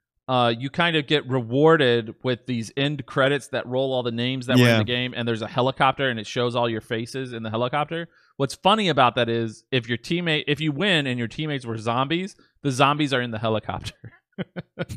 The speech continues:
Speaker 1: So it's got, like, these zombies all outfitted with guns and stuff, and it looks ridiculous. So I, I think that's funny.
Speaker 2: <laughs>
Speaker 1: Um,
Speaker 2: That's kinda cool.
Speaker 1: yeah, but yeah, they definitely have a lot of cool stuff. They got new skins, uh, calling cards. They have,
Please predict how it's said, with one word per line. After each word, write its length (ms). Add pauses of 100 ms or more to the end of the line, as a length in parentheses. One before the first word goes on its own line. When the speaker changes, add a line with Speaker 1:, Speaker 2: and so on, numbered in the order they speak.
(220)
Speaker 1:
So 260
it's 240
got, 180
like, 180
these 180
zombies 360
all 180
outfitted 480
with 160
guns 320
and 160
stuff, 440
and 120
it 60
looks 220
ridiculous. 540 (400)
So 280 (340)
I, 80
I 20 (360)
think 100
that's 220
funny. 320
Speaker 2:
<laughs> 60 (640)
Speaker 1:
Um, 160
Speaker 2:
That's 220
kinda 300
cool. 240 (160)
Speaker 1:
yeah, 360
but 140
yeah, 140
they 160
definitely 340
have 140
a 20
lot 180
of 60
cool 160
stuff. 220
They 80
got 180
new 160
skins, 640 (240)
uh, 160
calling 420
cards. 380
They 140
have, 260